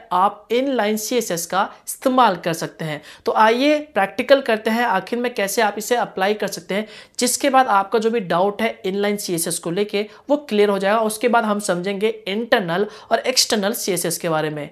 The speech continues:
एग्जांपल के लिए देखिए, यहाँ पर हमने पहले से फॉर्म क्रिएट कर रखा है, तो यहाँ पर हम इस फॉर्म को सिंपल, simply यहाँ पे डिलीट कर देते हैं और यहाँ पर हम एक पैराग्राफ लेते हैं। पैराग्राफ के लिए पी टैग यूज़ करते हैं, "Hello,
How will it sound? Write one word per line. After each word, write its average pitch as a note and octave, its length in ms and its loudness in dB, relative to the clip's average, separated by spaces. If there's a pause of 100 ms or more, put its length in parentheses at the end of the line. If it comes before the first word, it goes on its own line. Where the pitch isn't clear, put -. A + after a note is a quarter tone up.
एग्जांपल B3 460 4
के C#4+ 100 -2
लिए D4 120 4
देखिए, A3+ 300 2
यहाँ A3 220 2
पर A#3+ 80 4
हमने A#3 200 2
पहले G#3 300 2
से A#3+ 120 -4
फॉर्म G#3+ 320 4
क्रिएट G#3+ 420 0
कर G3 100 2
रखा F#3 380 -4
है, G3+ 180 2
तो G#3+ 200 -2
यहाँ F#3 300 0
पर G#3 80 4
हम G#3 160 -2
इस A3 180 -4
फॉर्म F#3 220 -2
को G#3 120 -8
सिंपल, G3+ 640 -4
simply G3+ 320 -4
यहाँ F#3+ 240 -2
पे G#3 60 0
डिलीट F3 240 -6
कर F3 140 -6
देते E3+ 240 -6
हैं F#3+ 60 0
और F#3+ 80 0
यहाँ F#3 140 0
पर G3+ 160 0
हम G#3 140 0
एक G#3+ 200 -8
पैराग्राफ E3+ 460 0
लेते E3+ 240 -8
हैं। A3 240 -4 (560)
पैराग्राफ G#3 440 4
के A3+ 80 -4
लिए A3+ 80 -2
पी A3 220 -4
टैग G3+ 220 2
यूज़ G3+ 160 -2
करते F#3+ 240 -4
हैं, G#3 220 0
"Hello, F3+ 340 -4